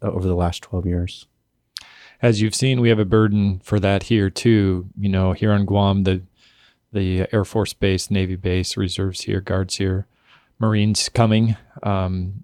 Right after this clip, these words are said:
Speaker 2: and, uh, you know, I've said a lot of times to different people, Guam,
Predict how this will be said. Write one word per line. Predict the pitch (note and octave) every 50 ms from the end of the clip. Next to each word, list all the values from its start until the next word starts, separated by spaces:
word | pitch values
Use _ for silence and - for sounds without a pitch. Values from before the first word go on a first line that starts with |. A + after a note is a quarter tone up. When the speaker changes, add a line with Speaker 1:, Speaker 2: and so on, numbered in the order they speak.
| _
Speaker 2:
and, | - G#2+ G2+ F#2+ F#2+ F#2+ F#2+ F#2+ F2+ G2
uh, | F#2 F2+ F#2 F#2 F2+ F#2 _ _ _ _ _ - _ _ _ _ _ _ - - - _ -
you | - D#3+
know, | F3+ F3
I've | F3 -
said | - D#3+ C3 A2 G2+ - _ _ _ _ -
a | A#2+
lot | G#2+ G#2 A#2+
of | B2+ -
times | - A2+ G#2 G2+ F2+ F#2+ - - - _ _ _ _ _
to | - - A2 G2+
different | F#2 F#2+ A2 G#2 - G#2 F#2
people, | - G#2 G2 - G2 F#2 F#2 - _ - -
Guam, | - A2+ A#2 B2+ C#3 C#3+ C3+ B2+ A#2+ C3